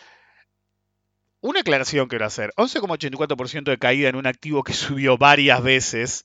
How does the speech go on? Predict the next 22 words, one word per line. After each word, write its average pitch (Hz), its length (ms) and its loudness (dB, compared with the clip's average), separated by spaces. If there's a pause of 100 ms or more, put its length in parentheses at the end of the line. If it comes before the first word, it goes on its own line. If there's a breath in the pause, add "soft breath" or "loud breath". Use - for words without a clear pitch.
(160)
¿sí? 131 340 -8 (440 loud breath)
Em, 110 500 -2
desde 127 300 -4
el 120 200 -6
mínimo 139 360 -2
del 120 120 -2
dos 120 140 -4
mil 139 220 -10
nueve, 143 420 4 (300 loud breath)
realmente 156 420 2
no 135 100 0
es 127 140 0
una 110 140 -6
corrección 101 400 -12
fuerte, 98 480 -14
pero 170 260 4
es - 120 -2
una 160 160 -2
corrección 127 380 -8
de 151 100 -2
cierta 123 340 -4
envergadura. 107 680 -6